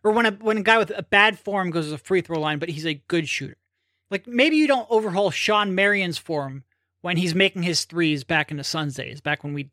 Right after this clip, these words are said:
didn't have high standards on three-point shooting and he looked passable. Maybe you don't fix form when it's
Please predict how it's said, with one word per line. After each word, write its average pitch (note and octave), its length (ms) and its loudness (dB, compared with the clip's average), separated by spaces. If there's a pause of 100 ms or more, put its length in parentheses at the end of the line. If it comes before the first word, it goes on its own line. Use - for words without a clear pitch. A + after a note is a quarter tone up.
didn't E3 180 -2
have D3 240 -2
high D3 220 -2
standards G3 440 4
on F3+ 120 0
three-point D#3 380 -6
shooting C#3+ 340 -8 (440)
and D#3+ 120 -4
he D#3+ 120 2
looked D#3 180 -4
passable. E3 500 0 (380)
Maybe B3+ 220 6
you D#4 100 6
don't A#3+ 240 2 (220)
fix A#3 240 0
form G#3+ 520 0
when E3+ 140 0
it's - 140 -8